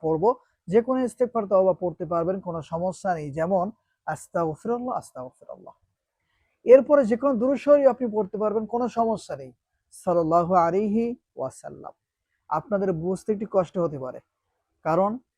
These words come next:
এটা হচ্ছে আমার একটা শর্ট চ্যানেলের মতো, মানে লং ভিডিওই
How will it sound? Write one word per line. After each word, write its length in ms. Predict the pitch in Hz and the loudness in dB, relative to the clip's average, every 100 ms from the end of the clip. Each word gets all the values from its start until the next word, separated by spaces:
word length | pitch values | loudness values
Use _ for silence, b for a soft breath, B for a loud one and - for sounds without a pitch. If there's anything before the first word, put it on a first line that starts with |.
| - | -6
এটা 220 | 196 220 | -2 4
হচ্ছে 340 | 233 233 247 247 | 4 4 2 2
আমার 300 | 180 185 196 | 4 2 2
একটা 240 | 180 196 | 0 -6
শর্ট 500 | - - 220 247 254 - | -6 -6 4 6 4 4
চ্যানেলের 400 | 277 294 294 220 | 6 8 8 6
মতো, 300 | 156 139 120 _ | 0 -8 -14 _
মানে 280 | 143 165 254 _ _ _ | -6 -4 -6 _ _ _
লং 300 | 165 202 262 | 6 8 8
ভিডিওই 540 | 294 277 294 262 302 | 6 4 6 6 6